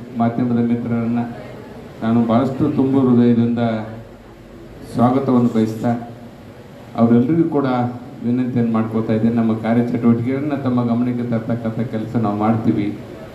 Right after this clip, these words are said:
ತಮ್ಮ ಮುಖಾಂತರ ನಮ್ಮ ಅಭ್ಯರ್ಥಿಗಳ ಪ್ರಚಾರ ಕಾರ್ಯವು ಕೂಡ ಸಹಕಾರವನ್ನು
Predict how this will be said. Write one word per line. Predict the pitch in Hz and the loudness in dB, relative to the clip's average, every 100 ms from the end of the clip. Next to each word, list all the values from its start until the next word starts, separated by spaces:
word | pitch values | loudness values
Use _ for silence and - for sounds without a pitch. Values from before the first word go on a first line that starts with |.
| - - - - | -18 -18 -18 0
ತಮ್ಮ | 123 147 135 | 2 4 4
ಮುಖಾಂತರ | 120 127 120 131 123 117 113 - - - | 2 0 -2 0 2 2 2 -4 -12 -6
ನಮ್ಮ | 113 113 110 | -2 0 -2
ಅಭ್ಯರ್ಥಿಗಳ | 110 117 - 131 120 110 104 - - - - - - - - - - | 0 0 0 0 0 0 -4 -8 -12 -16 -20 -20 -20 -18 -18 -14 0
ಪ್ರಚಾರ | 120 135 147 135 135 | 2 4 2 0 0
ಕಾರ್ಯವು | 127 123 120 120 | 0 2 2 2
ಕೂಡ | 151 147 120 110 - - - - - - - - | 2 2 2 0 -4 -12 -16 -18 -20 -20 -20 -6
ಸಹಕಾರವನ್ನು | 143 143 156 139 127 123 | -4 -2 0 0 2 2